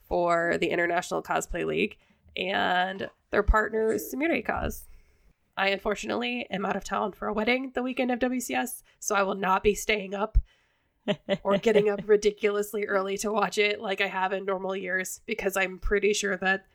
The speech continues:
Speaker 1: the family that we're sharing hotel rooms with would probably <laughs> frown upon that.
Speaker 2: I think it's gonna depend on what time it falls specifically. I did not make it for the A X prelims because it was excessively late.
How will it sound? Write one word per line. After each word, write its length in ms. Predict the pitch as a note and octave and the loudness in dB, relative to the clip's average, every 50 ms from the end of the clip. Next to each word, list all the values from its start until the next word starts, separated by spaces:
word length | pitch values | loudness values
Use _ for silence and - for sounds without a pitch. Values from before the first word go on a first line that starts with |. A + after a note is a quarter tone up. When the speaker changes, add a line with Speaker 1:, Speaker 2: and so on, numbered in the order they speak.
| _ _ _ _ _ | _ _ _ _ _
Speaker 1:
the 80 | - F3+ | -4 -4
family 380 | - - G3 F#3 F#3 F#3 E3 E3 | 0 0 0 0 0 0 -4 -2
that 160 | - F#3 - | 0 0 0
we're 120 | F#3+ F#3 | 0 -2
sharing 360 | - - G#3 F3+ E3+ F3 - | -2 0 0 0 -2 -4 -8
hotel 320 | - F#3 F3 - - D#2+ - | -8 -8 -6 -4 -4 -4 -6
rooms 260 | - - - - - | -8 -12 -10 -6 -4
with 180 | - - - - | -4 -4 -4 -4
would 100 | - - - _ _ | -6 -6 -8 _ _
probably 400 | - - - - - - - - | -6 -6 -6 -6 -6 -14 -14 -8
<laughs> 0 | |
frown 260 | - - - - - | -2 -2 0 2 2
upon 380 | C4 - - - C#4+ - B3+ - - - | 4 4 4 4 2 0 -4 -4 -6 -10
that. 140 | - - - - - | -10 -10 -8 -4 0
Speaker 2:
I 140 | D#4+ A#3+ A#3 | 0 2 2
think 160 | A#3 A3 B3 | 2 2 0
it's 160 | C4 A#3 - | 0 0 0
gonna 240 | - C4 A#3+ A#3 A3 | -2 -2 0 0 0
depend 360 | A3+ G#3 - B3+ G3 G3+ F#3+ | 0 0 0 0 0 0 2
on 640 | D#3+ - F#3+ F#3+ F#3+ F#3 F3+ F3+ F3+ F3+ F3+ D#3+ - - - | 2 4 4 4 4 4 2 0 0 -2 -4 -6 -8 -8 -4
what 280 | G3 F#3+ F3+ F3 - - | 0 2 2 2 0 -2
time 320 | - - D#3 D#3 D#3 D3+ | -4 -2 -2 -2 0 -2
it 180 | A#2 - - - | -4 -6 -6 -8
falls 680 | - - - - D#2+ C2 B1 D2+ - G#3 - - - - | -6 -4 -2 0 0 0 0 -2 -2 -4 -6 -10 -8 -8
specifically. 1200 | - - - - - G3+ - - - - - - - - - F#3 - - G3+ - - G#3 A3+ A#3 _ _ _ _ _ _ _ _ _ - - | -8 -8 -6 -4 -4 -4 -2 -4 -6 -6 -6 -8 -8 -4 -2 -2 -2 -2 -2 -2 -4 -4 -4 -6 _ _ _ _ _ _ _ _ _ -4 0
I 120 | F#3+ G3 | 0 2
did 200 | F#3+ A3 A3 F#3+ | 2 2 2 2
not 280 | A3 G3+ G3 F#3 - - | 2 2 2 2 2 0
make 320 | G3+ G3 F#3 F3+ - - | 0 0 0 -2 0 2
it 300 | F#3 F3+ E3+ - - - | 4 4 4 2 -2 -6
for 600 | - - - F#3+ F3+ F3 E3+ E3+ E3+ E3+ - - _ _ _ - | -14 -6 -2 2 4 4 4 4 4 4 2 0 _ _ _ 0
the 200 | G#3 G3+ F#3 F3+ | 2 4 4 4
A 260 | - - F#3 F3 E3+ E3+ | 4 6 6 6 6 6
X 440 | E3+ F3+ F3 - - - - - _ - | 4 4 2 0 -4 -18 -18 -18 _ -8
prelims 580 | - F#3 F3 E3+ E3 D#3+ C#3+ C3+ D#3 E3 - - | -2 0 0 2 2 2 0 0 -2 -6 -8 -6
because 420 | - F#3 E3+ - - - D#3 - E3+ | -4 -4 -4 -2 0 -2 0 0 -2
it 100 | - - | -2 2
was 300 | F3 E3+ D#3+ D#3 - - | 2 2 2 2 -2 -4
excessively 920 | E3+ - - - - - - F3 D3+ - - - D#3 - - - - C#2 | -6 -6 -6 -8 -6 -2 -2 -2 -2 -2 -4 -6 -6 -8 -10 -10 -8 -6
late. 500 | C2+ A#1+ G1+ - - - - - - | -4 -2 -2 -2 -4 -6 -6 -10 -12